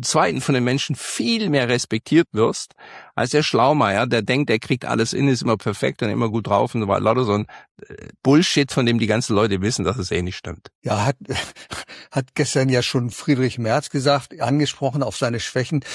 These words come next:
Speaker 2: „Ich bin ein lernfähiges System.“ Ich fand diese Aussage <laughs> bemerkenswert von ihm. „Ich bin ein lernfähiges System.“ Okay, äh, aber, äh, darum geht's ja auch, sein, lernfähig zu sein. Und oft machen wir ja die Fehler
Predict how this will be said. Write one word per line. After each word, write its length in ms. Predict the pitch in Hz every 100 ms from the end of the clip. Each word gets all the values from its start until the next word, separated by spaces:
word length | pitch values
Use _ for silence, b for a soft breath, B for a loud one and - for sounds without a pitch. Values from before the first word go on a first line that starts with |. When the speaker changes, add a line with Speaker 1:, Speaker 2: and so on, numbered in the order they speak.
| B B -
Speaker 2:
„Ich 240 | 143 -
bin 200 | 156 156
ein 180 | 123 120
lernfähiges 1000 | 120 127 170 165 - 156 143 127 120 -
System.“ 580 | 123 - - 165 175 110
Ich 100 | 120
fand 340 | - 143 127
diese 260 | 127 117 -
Aussage 500 | 120 - 120 120 127 -
<laughs> 180 | - -
bemerkenswert 880 | 123 120 131 170 170 - 135 123 127
von 240 | - 123
ihm. 300 | 135 131 185 -
„Ich 280 | 147 - -
bin 160 | 151
ein 120 | 127
lernfähiges 720 | 110 113 135 - 123 107 101 -
System.“ 540 | 101 - - 135 233
Okay, 360 | - - 113 190 B B B
äh, 180 | 160 156
aber, 260 | 170 156 143
äh, 260 | 170 156 131
darum 320 | 120 131 123
geht's 280 | 131 156 -
ja 100 | -
auch, 140 | -
sein, 180 | - - -
lernfähig 600 | 123 101 131 - 117 -
zu 160 | -
sein. 220 | 110 104 117
Und 180 | 120
oft 180 | 151 -
machen 300 | 160 151 143
wir 100 | 131
ja 60 | 120
die 140 | 120
Fehler 360 | - 135 151